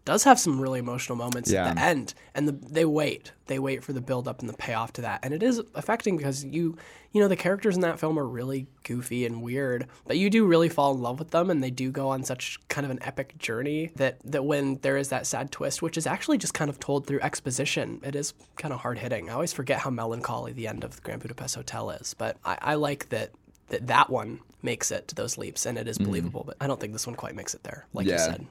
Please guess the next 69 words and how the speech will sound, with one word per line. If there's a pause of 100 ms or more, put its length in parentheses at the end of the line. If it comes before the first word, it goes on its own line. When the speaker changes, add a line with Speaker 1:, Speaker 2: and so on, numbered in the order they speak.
(180)
Speaker 2:
No,
but
it
definitely
is
a
huge
improvement
to
me
over
Rushmore,
'cause
I
feel
like
Rushmore,
I
couldn't
really
stand
Jason
Schwartzman's
character,
whereas
I
felt
like
I
did (360)
like
the
characters
a
lot
more
here,
even
though
I
feel
like
they're
still,
like,
not
super
well
drawn
to
me.
I
still
feel
like
they're
a
little
bit
more
of
a
cartoon
than
they
are
a
three-dimensionalized
creation,